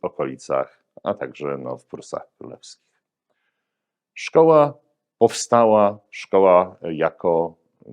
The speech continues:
gimnazjum humanistyczne, gimnazjum miejskie, powstała w roku tysiąc pięćset sześćdziesiątym ósmym. Wtedy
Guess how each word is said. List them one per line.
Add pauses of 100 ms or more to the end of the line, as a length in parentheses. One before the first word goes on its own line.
(100)
gimnazjum
humanistyczne,
gimnazjum
miejskie, (340)
powstała
w
roku
tysiąc
pięćset
sześćdziesiątym
ósmym.
Wtedy